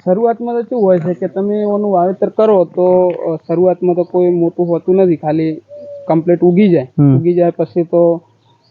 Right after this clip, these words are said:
Speaker 1: ચોમાસાનો એ સમય, અ, હોય છે, બરોબર? એટલે શરૂઆતમાં તો કોઈ એટલું બધું ધ્યાન નથી રાખવું પડતું, પણ
Speaker 2: બરાબર.
Speaker 1: જ્યારે મોટું થાય પછી એનું, અમ, અ, પાળા બોધવા પડે, પાળા
Speaker 2: બરાબર.
Speaker 1: બોધી અને આપણે એનો મોડવો તૈયાર કરવો પડે.
Speaker 2: બરાબર.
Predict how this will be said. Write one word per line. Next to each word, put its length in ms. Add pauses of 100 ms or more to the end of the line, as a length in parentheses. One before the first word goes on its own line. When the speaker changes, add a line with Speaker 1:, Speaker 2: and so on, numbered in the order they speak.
(120)
Speaker 1:
ચોમાસાનો 540
એ 60
સમય, 340
અ, 240
હોય 240
છે, 140
બરોબર? 360 (520)
એટલે 420
શરૂઆતમાં 840
તો 140
કોઈ 200
એટલું 180
બધું 180
ધ્યાન 240
નથી 260
રાખવું 280
પડતું, 320
પણ 160
Speaker 2:
બરાબર. 180
Speaker 1:
જ્યારે 200
મોટું 440
થાય 220 (560)
પછી 240
એનું, 680 (100)
અમ, 420 (560)
અ, 300
પાળા 260
બોધવા 340
પડે, 240 (220)
પાળા 160
Speaker 2:
બરાબર. 180
Speaker 1:
બોધી 280
અને 220
આપણે 260
એનો 180
મોડવો 340
તૈયાર 260
કરવો 200
પડે. 220 (100)
Speaker 2:
બરાબર. 400